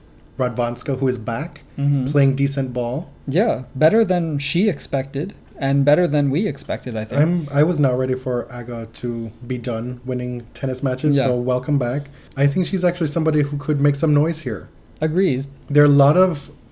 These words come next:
Speaker 1: wild cards in that quarter.
Speaker 2: Absolutely. We've got, I mean, Sevastova Georgie is a cracker of a first round. Sevastova was the finalist in Mallorca.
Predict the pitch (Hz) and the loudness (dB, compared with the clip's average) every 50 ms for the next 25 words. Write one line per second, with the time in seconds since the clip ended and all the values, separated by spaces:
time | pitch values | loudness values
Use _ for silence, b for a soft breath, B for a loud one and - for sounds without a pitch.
0 | - - 143 135 123 120 123 127 127 127 127 127 - - 127 120 107 101 98 90 | -14 -10 -8 -6 -2 0 0 2 2 0 0 -2 -6 -6 -4 -4 -2 -4 -6 -8
1 | 92 - - - - - - 123 120 113 113 104 - - - - 120 143 147 143 | -10 -14 -16 -16 -16 -16 -12 -10 -8 -8 -8 -10 -10 -12 -6 -4 -2 -2 -2 -2
2 | - - 131 127 143 135 120 107 104 107 - B B B B B - 135 143 160 | -4 -4 -4 -4 -4 -4 -6 -6 -8 -10 -12 B B B B B -4 -2 0 0
3 | 156 135 - 156 143 139 135 131 131 - - 160 156 160 156 147 139 131 127 - | 0 0 0 0 2 2 0 -2 -4 -4 -2 -2 0 2 2 2 2 0 -2 -6
4 | - - - - - - - - 175 175 160 185 160 - - 165 151 147 139 123 | -10 -20 -20 -20 -16 -12 -4 0 0 2 2 0 -2 -2 0 0 0 0 0 -2
5 | 110 127 127 131 143 135 139 156 156 151 151 151 - 135 131 120 127 120 - - | -2 -4 -2 -2 -2 -2 -2 -2 -2 -2 -2 -2 -4 -6 -6 -6 -6 -8 -10 -8
6 | - - 135 131 139 - 147 127 123 117 123 120 - - 123 117 - - 131 117 | -6 -4 -4 -4 -4 -4 -4 -4 -4 -4 -6 -8 -6 -6 -8 -6 -6 -8 -6 -6
7 | 113 113 113 113 117 123 - b b b b b b b b b b - - - | -6 -6 -6 -8 -8 -10 -12 b b b b b b b b b b -12 -4 0
8 | 170 160 147 147 143 - 156 147 143 135 139 131 131 131 131 131 131 127 - 127 | 0 0 0 0 -2 0 0 0 2 2 2 2 2 0 0 -2 -4 -4 -4 -4
9 | - 147 143 139 139 135 135 131 - 139 135 123 120 123 120 120 123 - - 135 | -2 0 2 2 2 2 0 -2 -2 -2 -2 -2 -2 -2 -4 -4 -6 -4 -4 -2
10 | 127 131 143 | -2 -2 -4